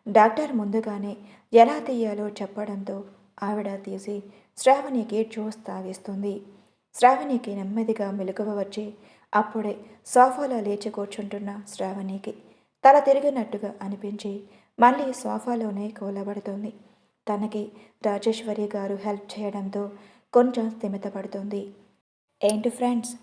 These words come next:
స్టోరీ నచ్చలేదా ఏంటి? అంతగా వ్యూస్ రావటం లేదు. మీరు సపోర్ట్ చేస్తేనే కదా ఇంకా మంచి మంచి స్టోరీస్ నేను మీకు అందించగలను. మీ సపోర్ట్ నాకు అంతగా రావటం లేదు.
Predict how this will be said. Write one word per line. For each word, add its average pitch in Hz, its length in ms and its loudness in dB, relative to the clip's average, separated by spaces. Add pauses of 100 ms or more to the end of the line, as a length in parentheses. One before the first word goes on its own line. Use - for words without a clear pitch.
(100)
స్టోరీ 208 340 0
నచ్చలేదా 240 540 0
ఏంటి? 240 460 -4 (460)
అంతగా 240 360 2
వ్యూస్ 254 360 2
రావటం 240 440 -4
లేదు. 208 280 -8 (480)
మీరు 208 120 0
సపోర్ట్ 226 460 -2
చేస్తేనే 240 400 0
కదా 233 360 -4 (440)
ఇంకా 226 380 2 (320)
మంచి 254 300 6
మంచి 240 380 2
స్టోరీస్ 226 540 -2
నేను 220 580 -4 (180)
మీకు 226 340 2
అందించగలను. 220 800 -4 (460)
మీ 214 120 0
సపోర్ట్ 214 460 -4
నాకు 220 360 0
అంతగా 233 320 -2
రావటం 220 460 -6
లేదు. 196 220 -10